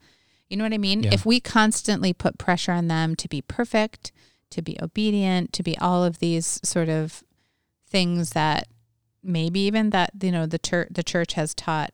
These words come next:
Speaker 1: parents from long time ago. Like, we, we talked about this at home. There's just been this, um, lens that we look at our children as what? They are what? Little sinners. And <laughs> you know
Speaker 2: Yeah,
Speaker 1: what I mean?
Speaker 2: sounds so
Speaker 1: And,
Speaker 2: terrible.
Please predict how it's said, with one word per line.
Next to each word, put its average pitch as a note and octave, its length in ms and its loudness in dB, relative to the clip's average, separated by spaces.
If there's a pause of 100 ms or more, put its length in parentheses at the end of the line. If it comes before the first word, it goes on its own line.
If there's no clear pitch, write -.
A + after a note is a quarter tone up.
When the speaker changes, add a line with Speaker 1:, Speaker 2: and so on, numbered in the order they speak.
Speaker 1:
parents D#3 540 -4
from D#3 480 -2
long D#3+ 180 -2
time D#3+ 240 -2
ago. F2+ 260 -2
Like, D#3+ 280 -2
we, G3+ 180 0
we F#3 140 0
talked D#3+ 240 -2
about D#3 220 0
this - 180 -2
at D#3+ 120 -2
home. D#3 340 2 (340)
There's F3 200 4
just - 220 0
been E3+ 220 2
this, D#3+ 340 -2 (400)
um, D#3 460 0 (100)
lens F#3 640 4
that - 160 4
we F3 140 2
look G#3 200 2
at A3 60 4
our G#3 100 6
children F3+ 320 2
as E3 180 0
what? D#3+ 260 2
They F3+ 120 4
are D#3+ 200 2 (100)
what? F3+ 180 0 (180)
Little G3 540 2 (640)
sinners. - 680 0 (160)
And E3 340 2
<laughs> G#3+ 140 4
you C#4+ 60 10
know A#3 140 8
Speaker 2:
Yeah, A3 80 6
Speaker 1:
what A3+ 60 6
I - 40 4
mean? G3+ 200 4
Speaker 2:
sounds B2+ 220 0
so - 160 -2
Speaker 1:
And, B2 100 -2
Speaker 2:
terrible. G#3 280 4